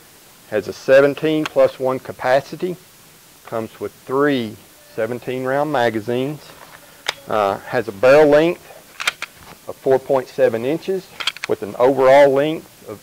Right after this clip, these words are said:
eight point two inches. Uh, it comes with Viking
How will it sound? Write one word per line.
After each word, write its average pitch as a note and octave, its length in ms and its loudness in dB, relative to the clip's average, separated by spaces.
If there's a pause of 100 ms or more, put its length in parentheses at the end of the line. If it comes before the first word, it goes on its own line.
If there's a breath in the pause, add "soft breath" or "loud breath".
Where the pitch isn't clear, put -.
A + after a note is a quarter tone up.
eight B2 220 -8
point C#3+ 320 -12
two D#3+ 260 -6
inches. F#2+ 360 -10 (760 loud breath)
Uh, G2 260 -6
it G#2 140 -14
comes C3 320 -4
with G#2 160 -6
Viking C#3 680 2